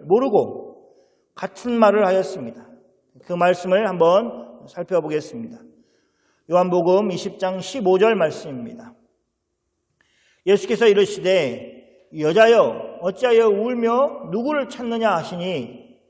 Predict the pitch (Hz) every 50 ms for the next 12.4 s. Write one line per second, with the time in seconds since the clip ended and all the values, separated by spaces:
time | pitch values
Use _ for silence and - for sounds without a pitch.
0 | _ _ _ _ _ _ _ _ _ _ _ _ _ _ _ 143 143 156 170 170
1 | 160 165 170 190 220 233 214 - 185 175 175 170 156 135 - - - - - -
2 | - 165 175 185 202 208 220 202 196 185 175 - 185 196 208 220 220 214 202 214
3 | 208 185 160 165 165 170 170 196 185 151 151 156 160 175 175 151 131 120 - -
4 | - - - - - - 214 233 240 202 143 117 - - - - - - - -
5 | 170 170 202 214 214 214 - 226 220 220 233 233 208 147 120 - - - - -
6 | 160 160 170 190 208 226 269 254 - - 202 180 180 196 214 196 151 117 - -
7 | - - - - _ _ _ - 165 175 214 220 285 285 277 220 - 202 208 214
8 | 214 214 202 185 - 147 127 110 - - - 147 165 180 175 175 175 185 202 220
9 | 202 - - 156 190 208 240 208 - 196 - 214 185 151 117 - - - - -
10 | - - - 214 240 240 233 233 226 220 240 254 208 165 247 - 170 180 175 185
11 | 196 220 240 - - - - - - - 151 147 220 - 214 208 - 147 147 156
12 | 147 135 120 120 117 - -